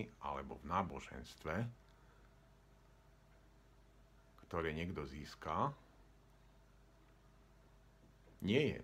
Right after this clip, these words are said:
napísané v tom C Včku? Samozrejme, keď to niekto vysnorí, vypatra, nájde a pýta sa ho na to, no tak odpoveď je áno, samozrejme, mám to absolvované.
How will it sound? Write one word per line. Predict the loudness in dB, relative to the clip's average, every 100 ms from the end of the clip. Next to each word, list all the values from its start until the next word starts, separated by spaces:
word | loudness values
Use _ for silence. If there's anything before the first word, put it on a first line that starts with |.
| -8
napísané | -8 -8 -6 -6 -6
v | -8
tom | -10 -6
C |
Včku? | -6 -4 -6 -10 -16 -20 -20 -20 -20 -20 -20 -20 -20 -20 -20 -20 -20 -20 -20 -20 -20 -20 -20 -20 -20 -20 -20 -20 -20 -20 0 8
Samozrejme, | 10 12 12 12 8
keď | 8 4 2 -10 -10 2
to | 6
niekto | 6 4 -2 -2 -6 -18 -20 -20 -2
vysnorí, | 2 4 6 8 8 6
vypatra, | 6 6 6 6 4 2 -4 -20 -20 -18 -18 -18 -18 -18 -20 -20 -12
nájde | 2 4 6 6 8 6 4 -4 -18 -20 -20 -20 -20 -14 -8 -8
a |
pýta | -6 -4 -2 0
sa | 2
ho | 4
na | 4 2
to, | 4 4
no | 6
tak | 4
odpoveď | 6 4 6 6 6
je | 4
áno, | 2 2
samozrejme, | 0 -4 -6 -4 -6 -8 -4
mám | -4 -4
to | -6
absolvované. | -8 -8 -8 -4 -2 0 0